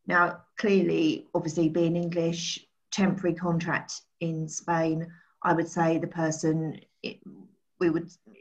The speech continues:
as domicile in England and Wales, so we could certainly commence the process here. Would they be able to commence it in Spain, Christopher?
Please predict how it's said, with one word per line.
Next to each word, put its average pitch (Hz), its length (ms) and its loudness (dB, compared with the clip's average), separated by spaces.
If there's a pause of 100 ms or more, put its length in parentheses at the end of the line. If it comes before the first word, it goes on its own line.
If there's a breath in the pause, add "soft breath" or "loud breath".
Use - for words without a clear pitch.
(120)
as 170 140 2
domicile 165 560 0
in 180 260 0
England 160 320 -2
and 156 100 -4
Wales, 147 300 -4
so 165 100 0
we 165 100 2
could 190 180 -4
certainly 165 300 -4
commence 160 320 -10
the - 120 -18
process 156 520 -6
here. 185 480 -8 (500 loud breath)
Would 196 200 4
they 214 120 4
be 220 100 0
able 214 160 4
to 208 80 -6
commence 202 420 -4
it 214 220 -6
in 208 180 0
Spain, 196 420 -2
Christopher? 254 440 -14